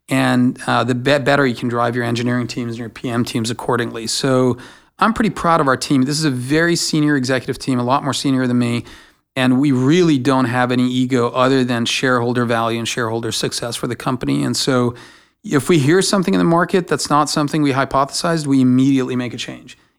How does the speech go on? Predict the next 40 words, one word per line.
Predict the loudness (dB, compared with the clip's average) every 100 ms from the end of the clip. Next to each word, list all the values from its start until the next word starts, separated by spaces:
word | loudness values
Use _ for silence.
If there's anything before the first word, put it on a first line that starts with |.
| 0
It's | 0 2
hard. | 2 4 2 0 -6 -16
It's | -8 -2
not | 2 2
easy | 2 2 0 -2
because | -2 -2 0 0
you | 0
have | -2
to | -4
be |
extremely | -4 -2 0 2 2
agile. | 0 0 2 2 0 -2 -12 -20 _ _ -2
Uh, | 0
but | 0 0
that | 2
agility | 2 2 4 4 4 0 -2
is | -2
really, | 2 2 4 2 -2
uh, | -4
what | -2 -2
gives | 0 0 0 -2
us | 2 2 0 -4 -8 -18 -20 _ -2
the | 0
advantage | 0 0 0 0 -2
over | 0 0 0
the | -2
big | -4 -4 -4
companies, | -8 -8 -10 -12 -6
right? | -2 0
I, | 0
I | 0 0
always | 2 2 0
get | -2 -4
this | -4
question | -4 -2 -2 -6
from | -4
entrepreneurs | -4 -4 -6 -4 -2 -2 -2 -4
and | -6 -4
from | -2
investors. | -2 -2 -4 -4 -4 -4